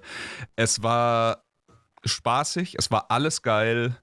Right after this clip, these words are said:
Steffi meckert, also meine Frau meckert dann immer ein bisschen, weil ich ja immer so, „Oh fuck, wir müssen morgen wieder dahin.“ Das ist doch was, worauf man sich freut. Ja, ist mir klar,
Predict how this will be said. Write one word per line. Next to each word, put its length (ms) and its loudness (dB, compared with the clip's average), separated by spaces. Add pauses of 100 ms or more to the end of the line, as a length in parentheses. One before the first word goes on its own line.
(280)
Steffi 280 0
meckert, 360 0
also 160 2
meine 180 2
Frau 200 0
meckert 320 0
dann 100 0
immer 160 2
ein 100 2
bisschen, 360 0
weil 160 2
ich 140 -4
ja 120 2
immer 200 2
so, 120 2
„Oh 60 0
fuck, 240 -6
wir 80 2
müssen 220 0
morgen 200 0
wieder 140 0
dahin.“ 220 2
Das 160 0
ist 100 -2
doch 100 0
was, 160 -2
worauf 240 0
man 80 0
sich 140 -2
freut. 260 -2
Ja, 120 2
ist 120 -2
mir 120 0
klar, 480 0